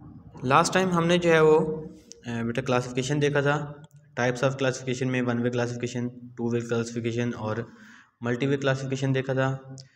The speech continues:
उसके बाद जो है वो उसकी basis देखी थी, Quantitative, क्वालि-, अ, qualitative, ठीक है, chronological और geographical। उसके बाद tabulation देखा हमने, array देखा।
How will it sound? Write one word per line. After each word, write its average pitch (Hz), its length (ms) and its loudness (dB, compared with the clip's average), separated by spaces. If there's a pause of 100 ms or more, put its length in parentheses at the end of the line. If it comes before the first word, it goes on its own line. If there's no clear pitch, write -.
(300)
उसके - 180 -8
बाद 117 260 2
जो 120 80 -4
है 117 160 2
वो 113 220 0
उसकी 110 340 -8
basis 117 320 0
देखी 127 280 0
थी, 127 320 0 (360)
Quantitative, 117 760 -2
क्वालि-, 117 380 -2
अ, 113 180 0
qualitative, 113 800 -2 (300)
ठीक 120 200 -2
है, 123 420 -2 (1200)
chronological 120 920 0 (1080)
और 113 220 -2
geographical। 131 720 -4 (1900)
उसके 131 220 -6
बाद 139 440 4
tabulation 131 500 2
देखा 143 240 2
हमने, 135 460 2
array 123 220 2
देखा। 135 600 2